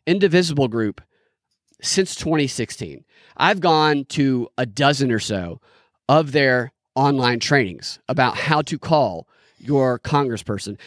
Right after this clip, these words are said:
I've actually taken some of the scripts they've sent me, and I've called the congressperson in question,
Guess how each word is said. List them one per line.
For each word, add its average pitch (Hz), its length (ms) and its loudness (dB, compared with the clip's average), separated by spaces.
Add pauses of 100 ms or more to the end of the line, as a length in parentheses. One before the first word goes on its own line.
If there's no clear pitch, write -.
(100)
I've 180 160 4
actually 214 400 2
taken 180 400 0
some 165 260 0
of 151 140 0
the 127 40 -8
scripts - 380 -4
they've 127 140 -4
sent - 240 -2
me, 101 200 -8 (220)
and 147 100 -2
I've 147 200 0
called 165 500 2 (220)
the 131 100 -8
congressperson 156 760 0
in 139 120 -4
question, 147 500 0